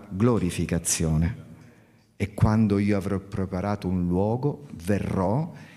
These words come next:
e Gesù non dice: "Ridurrò la terra o porterò la terra ad essere un Eden",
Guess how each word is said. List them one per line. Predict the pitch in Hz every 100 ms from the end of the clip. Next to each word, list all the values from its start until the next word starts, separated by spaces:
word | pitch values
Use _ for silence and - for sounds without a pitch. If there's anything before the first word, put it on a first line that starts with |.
| - _ _
e | 101
Gesù | 110 127
non | 208 110 104
dice: | 127 85 - 87 95 - - _ _ _ _ _
"Ridurrò | - 120 113 117 107 131
la | 131 107
terra | 123 127 113
o | 104
porterò | - 117 110 120 117
la | 110
terra | 127 131 110
ad |
essere | 107 - - 104
un | 101
Eden", | 95 82 80 80 78 78